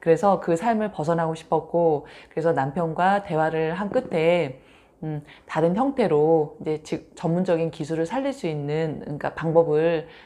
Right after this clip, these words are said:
찾아내서 지금은 그 일을 한 지 삼 년째 되고 있습니다. 저희가 그 전에도 이제 사업을 한 두 가지 정도를 더 했었고, 지금 이제 세 번째 사업인데,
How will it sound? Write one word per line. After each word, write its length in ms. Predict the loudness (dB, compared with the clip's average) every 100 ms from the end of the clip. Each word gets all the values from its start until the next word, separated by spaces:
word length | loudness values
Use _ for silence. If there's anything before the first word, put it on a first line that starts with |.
| -10
찾아내서 720 | -2 2 2 0 0 0 0
지금은 360 | -4 -4 -4 -4
그 160 | -4
일을 280 | -2 -2 -2
한 100 | -4
지 100 | -6
삼 180 | -4 -2
년째 260 | -2 -2
되고 240 | -2 -2 -2
있습니다. 760 | -4 -4 -4 -4 -4 -4 -6 -12 _ _ _ _ _ _ _ _ _
저희가 340 | 2 4 4 4
그 100 | 2
전에도 760 | 0 0 2 4 6 6 4 2
이제 240 | 0 -4
사업을 580 | -2 0 0 2 2 2
한 140 | -2
두 140 | -4 0
가지 260 | 2 2
정도를 380 | -2 -2 -2 -2
더 100 | -4
했었고, 320 | -4 -4 -4
지금 300 | -4 -4 -4
이제 160 | -4 -4
세 140 | -2
번째 260 | -2 -2 -2
사업인데, 840 | -2 -2 -2 -4 -2 -2 -4 -10